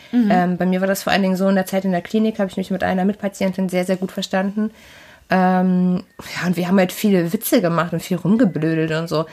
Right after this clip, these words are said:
Speaker 2: Und, äh, wir mussten uns dann auch von anderen, äh,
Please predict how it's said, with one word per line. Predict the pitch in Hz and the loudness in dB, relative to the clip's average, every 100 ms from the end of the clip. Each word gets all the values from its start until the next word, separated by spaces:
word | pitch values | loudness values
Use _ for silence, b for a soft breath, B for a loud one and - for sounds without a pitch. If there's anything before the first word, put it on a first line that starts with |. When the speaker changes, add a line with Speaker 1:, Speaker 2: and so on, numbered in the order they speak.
| B B B | B B B
Speaker 2:
Und, | 175 175 175 170 175 | 2 2 0 -2 -2
äh, | 175 165 165 170 170 165 | 0 0 -2 -4 -8 -4
wir | 170 175 | 0 2
mussten | 185 - 175 | 0 0 -4
uns | 185 | -2
dann | 190 | 0
auch | 160 | 0
von | - 190 | -2 -4
anderen, | 175 190 185 190 196 B B B B - | 0 2 2 2 0 B B B B -2
äh, | 185 180 175 175 170 170 165 | 0 2 2 2 2 0 -2